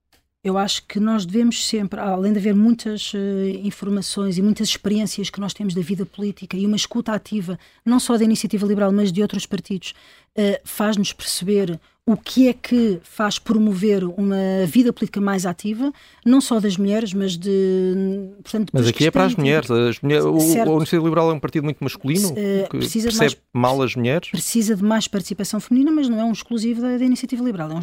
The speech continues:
Speaker 1: é, é transversal na, na, na política. Mas estava a dizer que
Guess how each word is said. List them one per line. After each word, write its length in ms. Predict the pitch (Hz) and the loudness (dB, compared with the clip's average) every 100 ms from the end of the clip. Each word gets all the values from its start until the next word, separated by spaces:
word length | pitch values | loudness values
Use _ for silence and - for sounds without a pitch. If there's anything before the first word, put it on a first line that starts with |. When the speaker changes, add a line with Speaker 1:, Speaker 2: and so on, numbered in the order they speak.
| 175 | -6
Speaker 1:
é, 460 | 180 180 185 190 - | -6 -4 -2 -4 -6
é 140 | 190 | -6
transversal 460 | 180 190 170 - 233 | -6 -6 -8 -6 -4
na, 120 | 220 - | -4 -4
na, 180 | 202 185 | -6 -4
na 120 | 180 170 | -4 -6
política. 320 | 160 - 170 | -10 -10 -6
Mas 100 | 180 | -6
estava 220 | 214 220 | -6 -8
a 20 | |
dizer 320 | 220 202 165 | -8 -6 -8
que 240 | - 185 | -8 -10